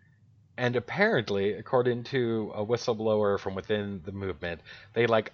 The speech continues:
actively sent somebody to get infected with the coronavirus. Um, and there has been an outbreak confirmed linked to this religious movement. Uh, most of their members are infected, this, which is what you'd expect if somebody were infected and they come in and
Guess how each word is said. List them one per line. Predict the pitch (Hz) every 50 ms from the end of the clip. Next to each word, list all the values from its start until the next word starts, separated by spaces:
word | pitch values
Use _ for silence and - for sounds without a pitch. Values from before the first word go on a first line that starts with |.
| _ -
actively | - - 110 107 - - - - 113 104 - - 110 107 104
sent | - - - - 98 92 -
somebody | - - 98 92 90 90 87 80 82 82 82 80
to | - - 87 85
get | - 87 85 80 - -
infected | - 95 90 87 - - 90 85 - - - - - - 71
with | 87 -
the | - 110
coronavirus. | - - - 90 82 80 76 - - - - - - - - - - - - _ - - - - - - - - - - _ _ -
Um, | 92 92 90 87 85 85 - -
and | 110 113
there | 120 117
has | 101 - 151 170 147 101
been | 87 107 92 90
an | 87 82
outbreak | 82 85 - - - 85 82 - -
confirmed | - 95 87 - - 113 107 104 101 98 101
linked | 98 98 90 85 - -
to | -
this | - 85 - - - -
religious | 95 104 117 104 87 82 - -
movement. | - - - - - - - - - - - - - - _ -
Uh, | 101 92 82 73
most | 101 107 110 117 110 - -
of | 110 101
their | 104 98
members | 92 92 92 90 87 87 87 85
are | 87 - 87 82
infected, | 80 82 82 - 92 80 - _ - 69 71 78
this, | 95 95 92
which | 85 107 104 -
is | 98 87 - -
what | - 101 - -
you'd | 90 82
expect | 90 85 - - 95 87 - -
if | -
somebody | - - 98 95 87 85
were | 85 85
infected | 82 82 - - - - - 85 82 82
and | 82 82
they | 85 85
come | 82 - - 87 87
in | 85 82 82 85 90
and | 85